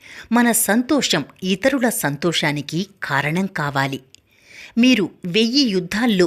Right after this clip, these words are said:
వెయ్యి మందిపై విజయం సాధించి ఉండవచ్చు, కానీ తనపై తాను విజయం సాధించిన వారే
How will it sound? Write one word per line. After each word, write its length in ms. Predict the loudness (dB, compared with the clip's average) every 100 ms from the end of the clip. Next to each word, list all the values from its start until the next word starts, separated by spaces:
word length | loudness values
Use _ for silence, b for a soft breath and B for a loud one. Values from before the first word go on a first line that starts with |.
| 0
వెయ్యి 380 | 0 2 4 2
మందిపై 480 | 2 0 -2 0 0 0
విజయం 400 | -2 0 0 0
సాధించి 580 | -2 -2 -2 -2 -2 -4
ఉండవచ్చు, 640 | -2 -2 0 -4 -4 -6 _ -8 -8
కానీ 320 | -4 -2 -2 -2 B B B 0
తనపై 420 | 2 4 4 4 2
తాను 340 | 2 0 2
విజయం 400 | 0 0 2 2
సాధించిన 680 | 0 -2 -2 -2 -2 0 -2
వారే 320 | 0 2 0